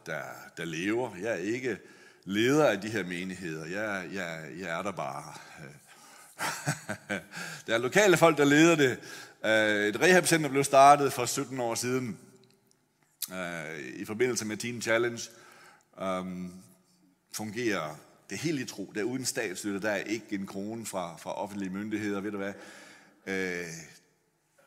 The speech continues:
det lever, og det udvikler sig.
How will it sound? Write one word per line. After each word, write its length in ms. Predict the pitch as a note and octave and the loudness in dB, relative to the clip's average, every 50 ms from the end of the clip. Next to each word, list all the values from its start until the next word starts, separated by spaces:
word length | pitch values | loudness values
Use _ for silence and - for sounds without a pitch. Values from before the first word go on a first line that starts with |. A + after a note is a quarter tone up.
| _ _ _ _ _ _ _ _ _ _ _ _ _ _ _ - | _ _ _ _ _ _ _ _ _ _ _ _ _ _ _ -4
det 100 | - A2 | -2 0
lever, 640 | G#2+ A2+ A#2 A#2+ B2 B2 B2+ A#2+ - - - - - - | 2 2 4 4 4 4 2 0 -4 -12 -18 -18 -16 -10
og 80 | F#2 | -6
det 60 | F2+ | -6
udvikler 400 | A2+ B2 A#2+ A#2 A2+ A2+ A2 A2 | -4 0 2 2 2 2 -2 -8
sig. 320 | G#2 G2+ G2+ E2 D2+ D2+ | -6 -6 -6 -6 -6 -8